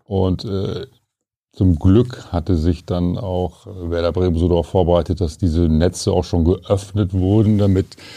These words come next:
eben nicht so ein Stau entsteht. Das Risiko ist ja immer das dabei, wenn jemand stolpert, wenn viele nachdrängen, äh,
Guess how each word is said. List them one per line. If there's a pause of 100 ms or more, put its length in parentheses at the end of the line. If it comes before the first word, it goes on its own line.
(360)
eben
nicht
so
ein
Stau
entsteht.
Das
Risiko
ist
ja
immer
das
dabei,
wenn
jemand
stolpert, (360)
wenn
viele
nachdrängen,
äh,